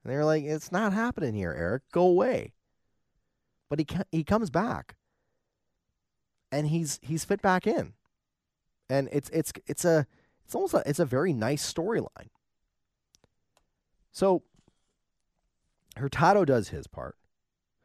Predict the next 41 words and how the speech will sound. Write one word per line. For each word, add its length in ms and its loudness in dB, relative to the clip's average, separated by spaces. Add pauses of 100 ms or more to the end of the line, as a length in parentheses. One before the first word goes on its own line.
(1080)
We 160 0
go 240 4
to 260 0
the 400 2 (480)
penalty 560 2 (540)
that 280 0
could 200 2
have 100 2
been 140 4
avoided. 440 -4
Matias 380 -2
Laba, 260 4
I 140 2
don't 140 0
know 80 0
what 100 0
he 80 -2
was 140 -8
doing 320 -2
in 80 -2
that 200 -2
play. 380 -6 (920)
And 80 -4
if 80 -8
you, 340 -4 (100)
there's 280 -4
more 160 6
to 80 4
break 240 2
down 180 4
about 240 -4
that 240 0 (1120)
penalty 340 0
kick 240 -2
that 160 2
was 160 -8
given 320 0
to 80 -8
Toronto 300 2
F 140 0
C. 340 -2